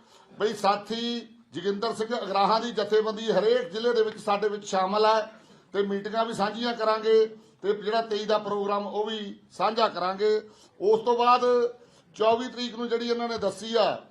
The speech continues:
ਵੀ ਐਸੀ ਜਗ੍ਹਾ ਤੇ ਮੀਟਿੰਗ ਹੋਊਗੀ, ਅਸੀਂ ਉਦੋਂ ਤੱਕ ਪੰਜਾਬ ਸਰਕਾਰ ਦਾ, ਜਿਹੜਾ ਪੰਜਾਬ ਸਰਕਾਰ ਨੇ ਕੱਲ੍ਹ ਨੂੰ ਮੀਟਿੰਗ ਸੱਦੀ ਆ, ਅਸੀਂ ਉਹਦੇ 'ਚ ਕਹਾਂਗੇ ਬਈ ਇਹ ਜਿਹੜੀ ਸੈਂਟਰ ਵੱਲੋਂ ਨੀਤੀ ਆਈ ਆ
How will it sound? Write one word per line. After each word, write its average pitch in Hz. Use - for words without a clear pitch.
ਵੀ 233
ਐਸੀ 214
ਜਗ੍ਹਾ 240
ਤੇ 240
ਮੀਟਿੰਗ 214
ਹੋਊਗੀ, 233
ਅਸੀਂ 202
ਉਦੋਂ 240
ਤੱਕ 240
ਪੰਜਾਬ 214
ਸਰਕਾਰ 226
ਦਾ, 240
ਜਿਹੜਾ 233
ਪੰਜਾਬ 220
ਸਰਕਾਰ 220
ਨੇ 226
ਕੱਲ੍ਹ 226
ਨੂੰ 247
ਮੀਟਿੰਗ 220
ਸੱਦੀ 220
ਆ, 180
ਅਸੀਂ 180
ਉਹਦੇ 247
'ਚ 254
ਕਹਾਂਗੇ 220
ਬਈ 233
ਇਹ 240
ਜਿਹੜੀ 254
ਸੈਂਟਰ 214
ਵੱਲੋਂ 247
ਨੀਤੀ 233
ਆਈ 233
ਆ 247